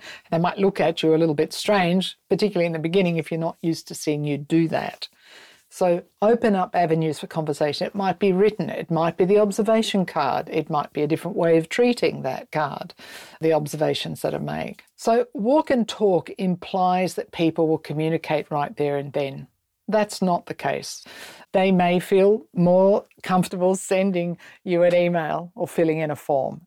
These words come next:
and that's absolutely fine. Or have that open door policy to a degree.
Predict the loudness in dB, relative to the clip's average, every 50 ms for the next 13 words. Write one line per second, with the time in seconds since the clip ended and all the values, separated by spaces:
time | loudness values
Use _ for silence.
0 | _ 0 2 4 4 2 2 0 -2 0 0 0 0 0 0 0 2 0 0 -2
1 | -4 -6 -4 -4 -4 -4 -4 -6 -8 -10 -16 _ _ _ _ _ -4 0 2 4
2 | 4 4 4 4 2 0 _ _ _ 0 0 2 0 0 -2 _ 0 0 0 -2
3 | -4 -12 -20 -20 -20 -20 -20 -20 _ _ _ _ -20 -20 _ 0 0 0 2 2
4 | -2 0 2 4 4 2 2 0 2 4 4 4 4 2 0 0 0 0 2 2
5 | 4 4 4 2 0 0 0 0 0 0 -2 -4 -8 -12